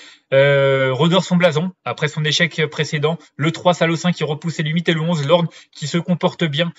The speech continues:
après avoir fait illusion pour un meilleur classement. Du côté de Nodorbrick, tiercé écarté mais également quinté, hein, de la part, euh, de Top Prono, un tiercé ordre à quatre cent soixante-dix euros et un quintet avec les, euh, bonus qui rapporte plus de sept cent soixante euros,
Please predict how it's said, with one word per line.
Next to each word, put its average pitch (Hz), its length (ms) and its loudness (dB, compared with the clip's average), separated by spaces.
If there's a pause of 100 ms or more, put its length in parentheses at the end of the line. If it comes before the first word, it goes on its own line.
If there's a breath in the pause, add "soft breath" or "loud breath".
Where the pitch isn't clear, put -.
(120 loud breath)
après 123 220 -4
avoir 139 240 0
fait 156 200 -6
illusion 156 380 -4
pour 131 180 -4
un 127 40 -4
meilleur 135 200 -2
classement. 147 480 -2 (260 soft breath)
Du 139 140 -4
côté 165 220 0
de 160 60 0
Nodorbrick, 165 440 -2 (300)
tiercé 196 400 -2
écarté 196 400 -2
mais 170 100 0
également 180 320 2
quinté, 202 420 -4
hein, 160 220 -2
de 139 80 -6
la 147 140 0
part, 165 200 -2 (320 soft breath)
euh, 131 200 4
de 139 100 -6
Top 170 300 -2
Prono, 175 320 -2
un 151 40 0
tiercé 170 360 -2
ordre 160 160 0
à 131 60 0
quatre 180 180 -2
cent 175 100 -6
soixante-dix 160 480 -4
euros 175 300 -2 (320 soft breath)
et 131 60 -2
un 143 200 2
quintet 185 360 -2
avec 165 180 0
les, 143 140 -2
euh, 127 220 6
bonus 151 320 -4
qui - 120 -8
rapporte 143 380 -4
plus 175 80 -4
de 139 140 -4
sept 165 200 -4
cent 170 120 -8
soixante 160 360 -6
euros, 160 320 -2